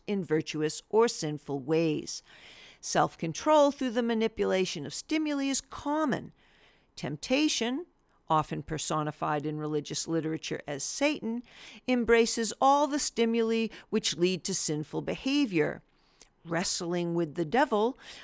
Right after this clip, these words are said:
appears to describe the conflict between the controlled and controlling responses of chapter fifteen. Explaining the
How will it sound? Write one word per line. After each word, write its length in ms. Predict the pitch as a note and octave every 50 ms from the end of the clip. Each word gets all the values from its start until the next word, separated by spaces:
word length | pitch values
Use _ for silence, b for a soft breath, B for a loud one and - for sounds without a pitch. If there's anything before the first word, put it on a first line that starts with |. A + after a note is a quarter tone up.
| B B
appears 460 | F4 F4 F4 - C#4 B3+ C4 - -
to 120 | - -
describe 600 | A3+ A#3 B3+ - - - - F#3+ F#3+ F#3 F3+ E3+
the 60 | F#3 G#3
conflict 600 | - - D4 C#4+ C#4+ C#4 - - C#4 C4 - _
between 460 | C4 B3+ - - A#3 A3 G#3+ G#3 G#3
the 80 | A3
controlled 840 | G#3+ - A#3+ A3+ G#3+ - - - G#3+ G#3 G#3+ G#3 G#3 G3+ G3+ G3 F#3 B B B B B _
and 220 | - B3+ B3 B3 -
controlling 640 | - A#3+ A#3+ - - - E3+ E3 E3+ F3 F3 E3+ F3
responses 720 | F3+ F3 - - - - D#3+ D#3+ E3 D#3+ - - D3 D3 - -
of 160 | - D#3+ C3+
chapter 480 | - - - C#3+ D#3 - - - C#3+ D3
fifteen. 1000 | - - - - A#2+ - - - - _ - - F3+ F3 E3 D#3 D3+ - - - - _ _ _ _ _ _ _ _ b b b b b b b b b b b b b b
Explaining 880 | G3+ - - - - - - - E3 F3 F3+ F3+ F3 F3 F3 E3+ E3 D#3
the 220 | D3 F3 D#3+ -